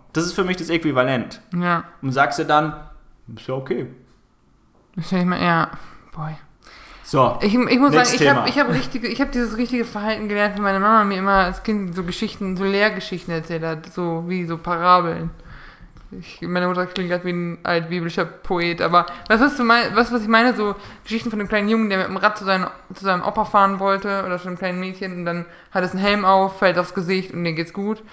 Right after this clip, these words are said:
Speaker 2: <laughs> Ich merk grad, wie übel das ist. Und die andere Geschichte ist halt, das Kind hat keinen Helm auf und liegt einfach im Graben. Und ich denke, oh Mama, that's dark. <laughs> Das, aber weißt du, so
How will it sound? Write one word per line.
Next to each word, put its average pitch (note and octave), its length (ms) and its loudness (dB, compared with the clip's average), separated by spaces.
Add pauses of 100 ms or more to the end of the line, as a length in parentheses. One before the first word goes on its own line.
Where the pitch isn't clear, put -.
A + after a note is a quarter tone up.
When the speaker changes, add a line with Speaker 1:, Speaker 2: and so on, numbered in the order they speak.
(640)
Speaker 2:
<laughs> - 80 -10 (840)
Ich - 140 -6
merk G3+ 160 0
grad, F#3 160 2
wie F3 60 -4
übel F#3 160 -2
das E3+ 160 0
ist. F3+ 60 -8
Und F3+ 80 -4
die E3+ 80 -2
andere F#3+ 180 -2
Geschichte G3 260 -6
ist G3 80 -6
halt, F#3 120 -2
das - 140 -10
Kind F#3+ 160 -6
hat F3+ 160 -6
keinen F#3+ 180 -6
Helm G3 300 -6
auf E3+ 400 0 (220)
und F#3 140 0
liegt D3+ 120 -2
einfach D3 260 -4
im F3 100 -4
Graben. D#3+ 360 0
Und D#3 80 -8
ich - 60 -12
denke, E3 200 -8
oh D3+ 200 -6
Mama, D3+ 480 -4
that's E3 260 -8
dark. E3 260 -2 (160)
<laughs> F#3 40 -10 (520)
Das, G#3+ 220 2 (300)
aber G3+ 160 6
weißt A3+ 140 2
du, B3 60 4
so A#3 300 6